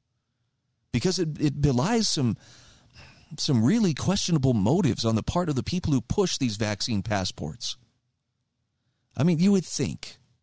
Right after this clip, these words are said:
I mean, just using a tiny bit of logic here, you would think that the fact that the vaccinated can still carry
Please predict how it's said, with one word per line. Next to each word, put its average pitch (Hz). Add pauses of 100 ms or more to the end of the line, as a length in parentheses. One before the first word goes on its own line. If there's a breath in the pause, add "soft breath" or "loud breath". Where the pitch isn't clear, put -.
(180)
I 139
mean, 156
just 208 (560)
using 170
a 113
tiny 233
bit 170
of 104
logic 139
here, 78 (320 loud breath)
you 202
would 185
think - (420 soft breath)
that 135
the 139
fact 202
that 160
the 120
vaccinated 160
can 123
still 92
carry 165